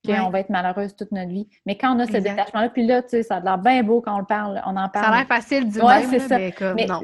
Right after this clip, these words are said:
Speaker 1: c-, c'est un travail, euh, quotidien, je dirais. <laughs>
Speaker 2: Ben ouais,
Speaker 1: Mais
Speaker 2: c'est ça.
Speaker 1: tellement beau, tellement beau.
Speaker 2: C'est
Speaker 1: Wow.
Speaker 2: difficile à, à faire, puis tu sais, souvent, nos impulsions sont plus fortes que nous, puis on veut quelque chose hier, puis demain
Speaker 1: Ouais,
Speaker 2: matin, puis,
Speaker 1: exact.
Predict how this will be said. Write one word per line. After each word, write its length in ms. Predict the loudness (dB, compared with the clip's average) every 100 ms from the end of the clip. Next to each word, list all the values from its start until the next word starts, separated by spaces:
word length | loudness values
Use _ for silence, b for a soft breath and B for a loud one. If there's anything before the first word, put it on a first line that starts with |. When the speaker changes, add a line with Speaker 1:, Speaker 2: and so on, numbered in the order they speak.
| -10
Speaker 1:
c-, 240 | -14 -6
c'est 200 | -2 0
un 100 | 0
travail, 520 | 0 0 4 4 6
euh, 720 | 6 6 4 4 4 2 2 0
quotidien, 500 | -4 -6 -4 -4 -6
je 120 | -8
dirais. 220 | -10 -10 -14 -16
<laughs> 760 | 0 0 0 -4 -8 -10 -4
Speaker 2:
Ben 120 | 0 2
ouais, 100 | 2
Speaker 1:
Mais 80 | 0
Speaker 2:
c'est 80 | -4
ça. 140 | -6
Speaker 1:
tellement 460 | -4 0 0 0 0
beau, 320 | 0 -2 -4
tellement 340 | -6 -4 -4 -6
beau. 200 | -8 -12 _ _ _ B B B
Speaker 2:
C'est 140 | -4 -2
Speaker 1:
Wow. 140 | -2
Speaker 2:
difficile 360 | -4 -6 -2 2
à, 260 | 2 0 -2
à 40 |
faire, 280 | -2 -2 -2 -4
puis 60 | -6
tu 120 | -8
sais, 60 | -6
souvent, 300 | 0 2 2
nos 320 | -2 -2 -2
impulsions 640 | -2 -2 -4 -2 0 0
sont 260 | -2 -6 -6
plus 160 | -8
fortes 300 | -6 -6 -6
que 80 | -6
nous, 220 | -4 -4
puis 140 | -4 -6
on 140 | -6
veut 160 | -6 -8
quelque 220 | -8 -10
chose 260 | -8 -6 -6
hier, 360 | -4 -2 -4
puis 80 | -6
demain 220 | -8 -8
Speaker 1:
Ouais, 60 | -2
Speaker 2:
matin, 440 | -2 -2 -4 -6 -8
puis, 160 | -8 -6
Speaker 1:
exact. 400 | -4 -2 -4